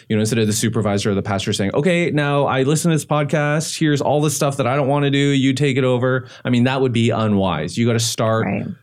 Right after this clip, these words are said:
Speaker 1: you gotta start with one thing at a time and, and begin to gradually release the responsibility as you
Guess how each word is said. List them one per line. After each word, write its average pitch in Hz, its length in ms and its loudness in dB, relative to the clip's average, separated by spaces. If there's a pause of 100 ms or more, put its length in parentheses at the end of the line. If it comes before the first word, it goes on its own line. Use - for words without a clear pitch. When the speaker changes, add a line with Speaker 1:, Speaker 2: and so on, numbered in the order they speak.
(140)
Speaker 1:
you 117 120 -2
gotta 110 100 0
start 117 380 -2
with 110 120 0
one 104 260 0
thing 104 160 -2
at 98 60 0
a 92 60 -2
time 90 540 -4
and, 92 200 -2
and 95 320 -2
begin 110 460 0
to 110 140 -2
gradually 101 580 -2
release 95 460 -2
the 101 80 -4
responsibility 90 800 -2
as 92 280 -2 (280)
you 92 400 0